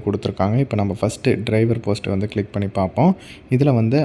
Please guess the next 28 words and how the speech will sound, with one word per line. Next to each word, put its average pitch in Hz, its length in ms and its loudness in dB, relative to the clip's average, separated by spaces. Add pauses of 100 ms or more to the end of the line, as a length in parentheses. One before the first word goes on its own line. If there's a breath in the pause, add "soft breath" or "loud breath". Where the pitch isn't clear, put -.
ஆல் 117 200 2
டிக்கெட் 117 300 0
டவுன்லோட் 104 400 -2
பண்றதுக்கு 95 420 -2
உங்களுக்கு 104 320 0
அப்ளிகேஷன் 127 520 -2
நம்பர் 101 260 -2
வந்து 98 240 -2
கேட்டிருக்காங்க. 101 580 -2
அப்படி 107 200 0
இல்லைன்னா 127 240 2 (140)
ரிஜிஸ்ட்ரேஷன் 110 580 -2
நம்பர் 95 240 -2
வந்து 101 220 -4
கொடுக்கலாம். 95 400 0 (380 loud breath)
இது 117 200 4
ரெண்டுத்துல 117 500 2
ஏதாச்சும் 107 340 0
ஒண்ணு 98 220 -2
கொடுத்து 101 280 -2
உங்களோட 107 260 2 (120)
date 110 240 0
of 104 160 0
birth 107 260 -2
இது 107 160 2
வந்து 98 220 -4
கொடுத்துக்கணும். 98 500 -6 (140)
ஓகேவா, 208 300 0